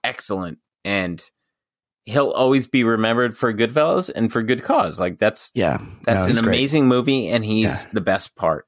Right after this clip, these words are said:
Speaker 1: Like, he's
Speaker 2: Yeah.
Speaker 1: the, or he was the best. Maybe not the best part, but he was, he was the, the
Speaker 2: Yeah.
Speaker 1: entire movie.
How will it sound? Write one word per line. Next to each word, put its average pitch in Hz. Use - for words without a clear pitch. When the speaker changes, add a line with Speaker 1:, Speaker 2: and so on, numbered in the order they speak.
Speaker 1:
Like, 87
he's 101
Speaker 2:
Yeah. 92
Speaker 1:
the, 95
or 95
he 98
was 98
the 101
best. 90
Maybe 113
not 101
the 117
best 98
part, 92
but 87
he 98
was, 90
he 101
was 92
the, 90
the -
Speaker 2:
Yeah. 123
Speaker 1:
entire 92
movie. 90